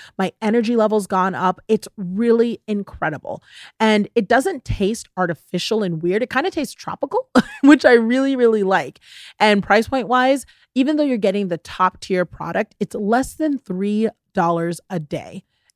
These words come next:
And tons of people take some kind of multivitamin, but it's also really important to choose one that has high quality ingredients that your body's going to actually absorb. Y'all, I did a lot of research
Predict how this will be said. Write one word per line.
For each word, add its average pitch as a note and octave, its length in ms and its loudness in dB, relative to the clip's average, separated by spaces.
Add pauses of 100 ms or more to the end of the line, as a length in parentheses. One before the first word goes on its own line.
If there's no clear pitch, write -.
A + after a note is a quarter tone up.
And A#3+ 120 4
tons E4+ 320 -2
of C5 80 4
people A3+ 320 0
take F#3 260 -4
some G3+ 380 -6
kind F#3+ 320 -4
of F3+ 80 0
multivitamin, D#3+ 800 -6 (300)
but G3+ 220 4 (140)
it's A3 160 -4 (140)
also A3 260 0
really D4+ 260 0
important C#4 360 -2
to G#3+ 40 -2
choose G3+ 360 -8
one F#3 180 -4
that F3 140 -4
has E3+ 180 -8
high G3 280 -8
quality F#3 440 -6
ingredients F3 560 -8
that - 100 -6
your F#3+ 80 -8
body's F3+ 380 -6
going F3+ 220 -8
to - 120 -16 (160)
actually F#3 540 -4 (240)
absorb. D#3 480 -4
Y'all, G#3 400 4 (240)
I A#3 80 4
did C#4+ 140 4
a B3 40 6
lot F3+ 400 2
of F#3+ 120 -2
research F#3 500 -4